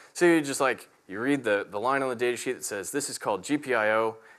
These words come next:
and any G P I O function can do these things."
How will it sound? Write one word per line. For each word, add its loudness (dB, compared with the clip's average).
and -6
any 0
G -4
P 0
I 4
O 4
function -4
can -10
do -8
these -8
things." -14